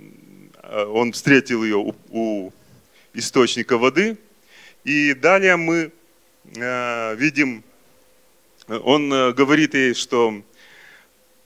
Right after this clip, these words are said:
э, «Пойди, пойди смирись, э, пойди к госпоже своей, э, госпоже своей Саре и примирись с ней», то есть, э, ну,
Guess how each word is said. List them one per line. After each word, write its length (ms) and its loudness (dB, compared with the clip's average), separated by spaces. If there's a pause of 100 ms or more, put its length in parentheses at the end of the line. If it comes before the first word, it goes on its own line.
(400)
э, 580 -2 (520)
«Пойди, 360 0
пойди 360 -2
смирись, 720 -4 (680)
э, 300 -2
пойди 680 -4 (460)
к 40 -20
госпоже 600 -2
своей, 520 -2 (580)
э, 420 -10 (500)
госпоже 560 -2
своей 300 -4
Саре 520 -4 (2250)
и 680 -8 (720)
примирись 480 -4
с 40 -18
ней», 200 -16
то 120 -18
есть, 260 -16
э, 440 -10
ну, 140 -18